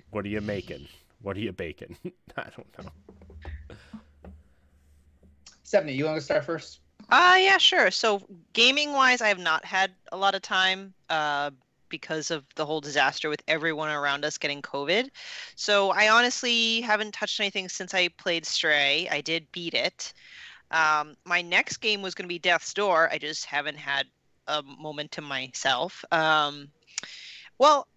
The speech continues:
Speaker 3: I can't, I, I'm not gonna lie. I did, pl-, I have been playing Mario Kart, but that's just because, you know, my son needs something to do. And so,
Speaker 1: Mm-hmm.
Speaker 3: like, I'll play it with him. So, yay. I tried out the new tracks. So I was, you know, cool, whatever.
Speaker 1: Oh, yeah, they
Speaker 3: Um,
Speaker 1: came out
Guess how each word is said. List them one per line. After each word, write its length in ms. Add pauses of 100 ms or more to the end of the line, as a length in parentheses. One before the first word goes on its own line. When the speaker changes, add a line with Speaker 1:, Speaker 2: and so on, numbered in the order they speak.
(120)
Speaker 3:
I 60
can't, 240
I, 160
I'm 80
not 100
gonna 160
lie. 120
I 60
did, 180
pl-, 80 (100)
I 60
have 180
been 140
playing 260
Mario 360
Kart, 360
but 80
that's 180
just 140
because, 400
you 40
know, 120
my 140
son 480
needs 180
something 240
to 80 (100)
do. 540 (260)
And 100
so, 180
Speaker 1:
Mm-hmm. 40
Speaker 3:
like, 340
I'll 140
play 260
it 60
with 140
him. 400
So, 520 (100)
yay. 840
I 100
tried 260
out 120
the 80
new 360
tracks. 840
So 140
I 120
was, 240 (280)
you 80
know, 220
cool, 280
whatever. 420 (880)
Speaker 1:
Oh, 100
yeah, 280
they 80
Speaker 3:
Um, 80
Speaker 1:
came 120
out 200